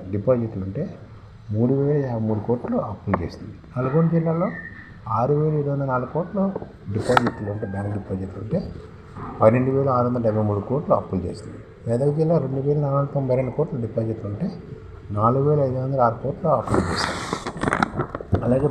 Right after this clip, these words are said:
బ్యాంకింగ్ ర్యాంక్ టాప్ జిల్లాలు ఏంటంటే, అంటే, ఏ జిల్లాలోని ఎన్ఎస్ఏ బ్యాంక్ సంఖ్యలు ఉన్న డిపాజిట్లు ఏమైనా చూస్తే, హైదరాబాద్లోని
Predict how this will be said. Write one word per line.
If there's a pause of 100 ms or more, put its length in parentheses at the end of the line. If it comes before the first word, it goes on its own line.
బ్యాంకింగ్
ర్యాంక్
టాప్
జిల్లాలు
ఏంటంటే,
అంటే, (1000)
ఏ
జిల్లాలోని (1120)
ఎన్ఎస్ఏ (600)
బ్యాంక్
సంఖ్యలు
ఉన్న
డిపాజిట్లు
ఏమైనా
చూస్తే, (1080)
హైదరాబాద్లోని